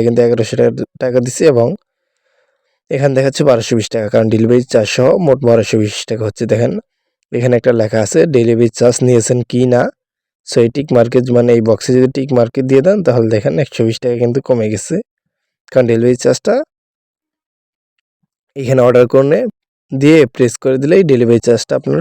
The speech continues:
পেমেন্টের মাধ্যমে দিয়ে দিতে হবে। বিকাশ থেকে পেমেন্টের মাধ্যমে এবং হচ্ছে দেখেন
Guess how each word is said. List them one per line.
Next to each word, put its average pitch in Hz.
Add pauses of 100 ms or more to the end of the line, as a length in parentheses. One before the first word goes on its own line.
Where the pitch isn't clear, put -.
(140)
পেমেন্টের 123
মাধ্যমে 123 (100)
দিয়ে 123
দিতে 117
হবে। 113 (120)
বিকাশ 117 (120)
থেকে 131
পেমেন্টের -
মাধ্যমে 131 (120)
এবং 113 (140)
হচ্ছে 113 (1200)
দেখেন 120